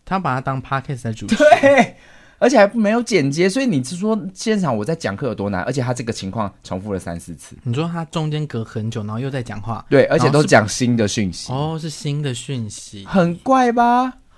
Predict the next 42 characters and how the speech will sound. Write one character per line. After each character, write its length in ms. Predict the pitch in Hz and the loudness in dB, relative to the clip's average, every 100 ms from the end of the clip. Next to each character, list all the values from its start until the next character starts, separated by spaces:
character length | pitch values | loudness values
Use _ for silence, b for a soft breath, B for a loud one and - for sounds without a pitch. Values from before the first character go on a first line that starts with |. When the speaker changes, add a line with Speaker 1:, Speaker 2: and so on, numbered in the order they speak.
| _ | _
Speaker 1:
很 220 | - 143 | -6 -4
特 240 | 131 233 185 | 0 0 0
别 260 | 131 113 110 | -2 -2 -2
啦。 520 | 117 110 104 120 - _ - | -2 -4 -8 -12 -16 _ -4
Speaker 2:
我 60 | |
就 120 | 202 269 | -2 0
直 140 | 240 | 0
接 100 | 254 | 0
跟 160 | 254 254 | 0 -2
学 140 | 240 | -2
校 100 | 247 | -4
说 160 | 247 262 | -4 -4
，“这 80 | 320 | -6
个 180 | 302 269 - - | -8 -10 -12 -6
广 180 | 208 202 | -4 -2
播 100 | 277 | -4
太 220 | 269 302 | -2 -2
奇 380 | - - 175 190 - | -2 -6 -6 -8 0
怪 260 | 269 220 | 2 2
了， 120 | 180 | 2
没 140 | 190 277 | 2 2
有 60 | |
人 200 | 233 190 | 2 2
这 100 | 202 | 0
样 160 | 262 233 | 0 2
广 240 | 180 147 | 0 -2
播 260 | 147 208 220 | -4 0 2
的 160 | 226 202 | 4 6
啦。” 20 | 175 | 4
Speaker 1:
然 20 | |
后 60 | 151 | 4
如 60 | |
果 80 | 160 | 2
你 100 | 135 | 0
再 100 | 185 | -2
说 140 | 185 185 | -2 0
，“没 140 | 226 | 0
有 100 | 247 | -2
这 140 | 247 | -4
样 200 | 302 269 | -4 -4
广 240 | 240 214 185 | -2 -2 0
播”， 160 | 233 | 0